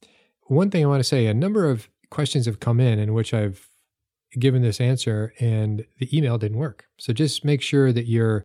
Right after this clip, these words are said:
receiving at the same email that you sent it in. And I think that might have been the difficulty. So I look forward to your questions. I just wanted to make sure that you knew that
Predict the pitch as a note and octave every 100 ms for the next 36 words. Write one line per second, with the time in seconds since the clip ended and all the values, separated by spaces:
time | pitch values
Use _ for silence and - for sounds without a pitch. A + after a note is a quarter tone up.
0 | _ B2 G#2+ - G3 G3 B2 A2 G2+ A2
1 | - C3 B2 B2 C3+ C#3 A#2 A2 A2 A2
2 | A#2 A2+ - A#2+ A#2 G#2+ F#2+ F#2 - _
3 | G2+ G2 G2+ A#2 G2+ G#2+ - G#2+ G#2 G2+
4 | G2+ G2+ G#2+ G#2+ G2+ F#2+ F#2+ F2 _ _
5 | - A2+ G#2+ - D#3 E3 D#3 C3 - B2
6 | - C3 A#2 G#2 G#2+ A#2 C#3+ B2+ A#2 A2
7 | G#2 - A2 G#2+ G#2+ G#2+ G#2+ G#2+ A2+ B2
8 | B2+ B2 _ _ _ _ _ A2+ A#2 A2